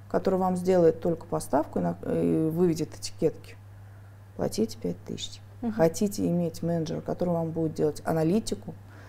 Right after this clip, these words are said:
Speaker 1: вашего кабинета и стремиться к продвижению ваших продаж
Speaker 2: Мгм.
Speaker 1: и увеличению вашего благополучия, платите дороже.
Speaker 2: Но он будет ещё и заинтересован.
Speaker 1: Да, заинтересованность у человека будет, да.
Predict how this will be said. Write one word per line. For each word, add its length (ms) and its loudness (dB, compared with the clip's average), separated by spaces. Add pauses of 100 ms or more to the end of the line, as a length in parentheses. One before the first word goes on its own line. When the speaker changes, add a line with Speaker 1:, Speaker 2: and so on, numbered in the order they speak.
(260)
Speaker 1:
вашего 360 4
кабинета 600 4
и 540 4
стремиться 640 0 (320)
к 20 -18
продвижению 600 4
ваших 360 2
продаж 560 0 (100)
Speaker 2:
Мгм. 240 0 (180)
Speaker 1:
и 60 2
увеличению 560 2
вашего 280 0
благополучия, 1000 0 (640)
платите 400 -6
дороже. 380 -2 (1120)
Speaker 2:
Но 180 4
он 100 8
будет 180 6
ещё 160 -2
и 20 0
заинтересован. 580 0 (160)
Speaker 1:
Да, 340 10 (140)
заинтересованность 800 8
у 20 -14
человека 440 0
будет, 320 -2
да. 180 0